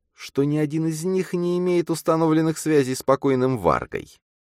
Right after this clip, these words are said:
Но если предположить, что кто-то из них действовал без участия другого, это кажется ещё менее вероятным.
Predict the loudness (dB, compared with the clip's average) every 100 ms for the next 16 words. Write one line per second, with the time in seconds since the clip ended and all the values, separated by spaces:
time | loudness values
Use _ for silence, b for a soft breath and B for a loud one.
0 | _ _ -2 0 2 4 4 2 4 6
1 | 6 4 0 -2 0 2 2 2 0 0
2 | 0 0 -2 -2 -2 0 0 0 2 2
3 | 2 2 0 4 2 2 2 2 2 0
4 | -6 -6 -2 2 2 0 0 0 0 2
5 | 2 4 4 0 -6 -14 -16